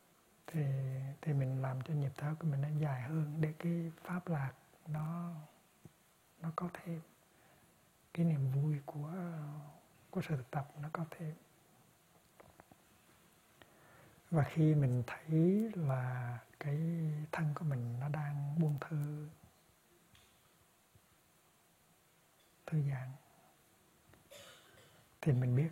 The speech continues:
rằng cái khả năng trị liệu của cái thân mình á, nó sẽ tăng cường. Nhịp đập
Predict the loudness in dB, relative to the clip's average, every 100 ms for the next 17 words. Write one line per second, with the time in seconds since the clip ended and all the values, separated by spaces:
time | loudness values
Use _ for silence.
0 | -2 -2 0 0 0 -2 -4 -6 -4 -4
1 | 0 0 2 2 2 2 0 0 0 0
2 | 0 -2 -4 -12 -20 -20 _ _ _ -20
3 | -20 -20 -8 -4 -2 -2 -2 -2 0 -2
4 | -4 -6 -10 -16 _ _ _ _ _ _
5 | _ -20 _ -4 -2 -2 -4 -4 -4 -6
6 | -10 -12 -20 -20 -20 _ _ _ _ _
7 | _ _ _ _ _ _ _ -20 -20 _
8 | _ _ -20 -20 -20 -20 -20 -20 0 2
9 | 4 2